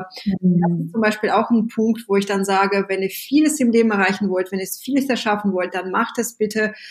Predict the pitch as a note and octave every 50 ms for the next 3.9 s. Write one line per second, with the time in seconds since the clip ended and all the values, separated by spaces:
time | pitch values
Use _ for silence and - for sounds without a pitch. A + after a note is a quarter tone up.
0 | - - _ _ - G3+ G3+ G3 G3 G3 F#3+ F#3+ G3+ A3 G3+ G3+ A3+ A3+ G#3+ G3+
1 | G#3 G3+ G3 G3+ G3+ G3+ - G3+ G3 - - - - F3 - - - B3+ C4+ D4
2 | D4 C#4 C#4 D4 D4+ D#4 D4+ - - - - - _ - F#3+ F3 - G3+ G3 G3+
3 | G3 - - A3 A3 A3 A3 - - F#3+ F#3+ F#3+ G3 G#3 G#3+ G#3+ - -